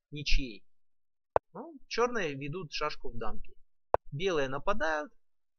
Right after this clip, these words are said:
И вот здесь после того, как чёрные закрываются, играют дамкой на Ф восемь.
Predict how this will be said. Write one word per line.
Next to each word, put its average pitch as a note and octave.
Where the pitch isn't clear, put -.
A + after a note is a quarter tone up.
И B3+
вот A3+
здесь G#3
после -
того, F#3
как -
чёрные C#3
закрываются, E3+
играют D3+
дамкой C3
на C3
Ф D#3
восемь. C4+